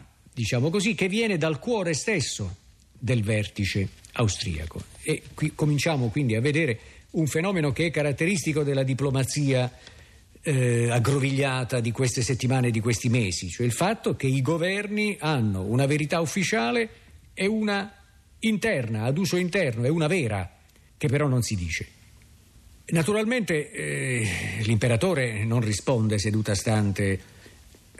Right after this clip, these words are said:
ma, eh, assimila, acquisisce, acquisisce dati, acquisisce impressioni. Ed è, eh, probabilmente nel, negli altalenanti stati d'animo dell'imperatore che si gioca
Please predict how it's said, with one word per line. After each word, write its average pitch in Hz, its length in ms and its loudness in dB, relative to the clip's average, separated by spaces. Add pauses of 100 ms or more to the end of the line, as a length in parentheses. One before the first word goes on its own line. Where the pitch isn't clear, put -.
ma, 139 220 0
eh, 110 280 -6 (480)
assimila, 101 960 0
acquisisce, 98 840 0 (800)
acquisisce 113 560 0
dati, 110 400 0
acquisisce 101 420 -2
impressioni. 113 720 0 (1300)
Ed 196 120 0
è, 196 220 -2
eh, 117 240 -14
probabilmente 120 680 2
nel, 101 760 0
negli 107 440 2
altalenanti 123 920 0
stati 123 340 -2
d'animo 110 480 2
dell'imperatore 131 840 0
che 123 120 0
si 165 160 0
gioca 110 560 -2